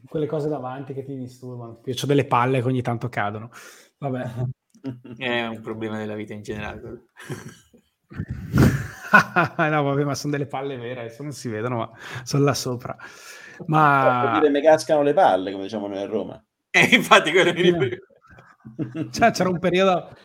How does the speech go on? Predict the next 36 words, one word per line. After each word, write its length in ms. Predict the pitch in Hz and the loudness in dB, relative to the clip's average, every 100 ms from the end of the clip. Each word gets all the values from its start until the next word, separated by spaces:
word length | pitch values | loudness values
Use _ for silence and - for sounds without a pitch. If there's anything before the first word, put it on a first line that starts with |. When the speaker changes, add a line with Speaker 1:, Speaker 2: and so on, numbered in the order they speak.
| _ | _
Speaker 1:
c'era 120 | - | -12
un 60 | 175 | -10
periodo 220 | 185 190 | -6 -4
della 100 | 196 | -2
mia 140 | 190 170 | -2 -4
vita 240 | 170 190 | -6 -6
in 100 | 190 | -8
cui 100 | 185 | -10
collezionavo 680 | 185 185 165 - 151 135 151 | -10 -10 -10 -8 -6 -6 -6
queste 260 | 139 127 139 | -8 -8 -8
cose 260 | 139 139 | -6 -6
qua, 220 | 123 123 | -6 -10
no? 120 | 127 123 | -8 -10
Tipo 200 | 120 127 | -10 -8
che 100 | 123 | -8
sono 760 | - 123 117 110 113 120 - _ _ _ | -6 -4 -4 -4 -6 -10 -16 _ _ _
delle 180 | 143 139 | -4 0
palle 240 | 135 131 | 0 0
colorate, 920 | 123 131 120 113 123 131 139 120 107 110 | 0 -2 2 2 2 0 -2 -2 -4 -8
mi 80 | 117 | -10
piacevano 400 | 127 135 127 113 | -10 -6 -6 -6
molto 460 | 110 117 117 120 | -8 -10 -10 -10
e, 320 | 113 107 107 - _ _ _ _ _ _ _ | -8 -10 -14 -20 _ _ _ _ _ _ _
e 100 | 139 | -10
niente. 360 | 117 110 120 120 - _ | -6 -6 -6 -12 -20 _
Però 160 | 147 | 2
ogni 140 | 156 160 | 4 6
tanto 280 | 143 143 170 | 4 4 4
cascano 420 | 147 135 - 147 | 4 4 4 2
dalla 160 | 139 127 | 2 0
libreria 520 | 127 139 120 117 120 | -2 -2 -4 -4 -6
e 80 | 107 | -8
quindi, 220 | 110 107 | -12 -12
vabbè, 260 | 107 101 - _ - - - - - _ _ | -12 -12 -14 _ -20 -20 -20 -20 -20 _ _
dan 140 | - 120 | -10 -8
fastidio. 560 | 127 113 - 110 123 | -8 -10 -10 -12 -12